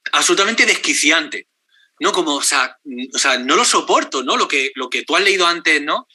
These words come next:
Esa, esas declaraciones de, del propio Tilo, ¿no? De, de, o sea, mm, como gente como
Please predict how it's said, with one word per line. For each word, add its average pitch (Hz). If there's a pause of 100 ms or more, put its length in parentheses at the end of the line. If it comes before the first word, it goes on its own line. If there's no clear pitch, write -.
(220)
Esa, 156
esas 165
declaraciones 151
de, 143
del 135
propio 135
Tilo, 117
¿no? 143
De, 131 (360)
de, 120
o -
sea, 120
mm, 123 (100)
como 120
gente 147
como 143